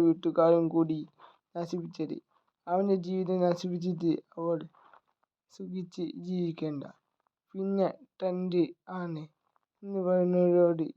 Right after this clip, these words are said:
ഇത് ഒന്നും ട്രെൻഡല്ല, ആയില്ല. അവൻ്റെ സത്യാവസ്ഥ തെളിയിക്കാൻ ഉള്ള ഒരു മാർഗമാണ്, അവൻ്റെ സത്യാവസ്ഥ തെളിയിക്കാനുള്ള ഒരു മാർഗം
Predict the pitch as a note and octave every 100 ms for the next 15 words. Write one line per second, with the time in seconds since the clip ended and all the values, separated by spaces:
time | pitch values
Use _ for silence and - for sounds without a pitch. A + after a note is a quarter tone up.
0 | F#3+ F#3+ F3 - - _ _ _ _ _
1 | G3 F#3+ F3+ F3 F3 _ _ - _ _
2 | F#3 F3 E3 E3 D#3 - - _ _ _
3 | _ - F3+ F3 E3+ D3 C3 _ _ _
4 | _ _ _ F#3+ G3 F#3+ F#3+ F#3 F3 F3
5 | F3 E3+ E3 F3+ E3+ E3+ E3 F3 E3 D#3
6 | _ _ _ _ _ F3 E3+ D#3+ - -
7 | F#3 F3+ F#3+ G3 F#3 G3+ G3 F3 F3+ E3+
8 | - _ _ _ _ _ _ _ _ _
9 | _ F#3+ G3 F#3 F3+ F#3+ F3+ F#3 F3+ F3
10 | E3+ F#3 E3+ - F3+ F3 E3+ F3 F3+ F3+
11 | F3 E3 E3 D#3+ - _ _ _ _ G3+
12 | F3+ F#3 F3+ F3 F3+ F#3 F#3